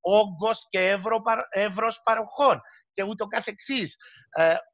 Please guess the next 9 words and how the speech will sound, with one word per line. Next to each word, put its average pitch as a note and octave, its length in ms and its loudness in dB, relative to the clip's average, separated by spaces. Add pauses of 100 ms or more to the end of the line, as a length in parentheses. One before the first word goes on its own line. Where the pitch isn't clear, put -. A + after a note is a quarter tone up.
αυτό F3+ 320 2
που A3 120 -6
λέγαμε G#3+ 420 4
για G3 140 4
την F3+ 100 -10
Πορτογαλία E3+ 640 0
προηγουμένως, D#3+ 760 -6 (300)
υποδεικνύει, F#3+ 1120 -2 (280)
ε, D#3+ 120 2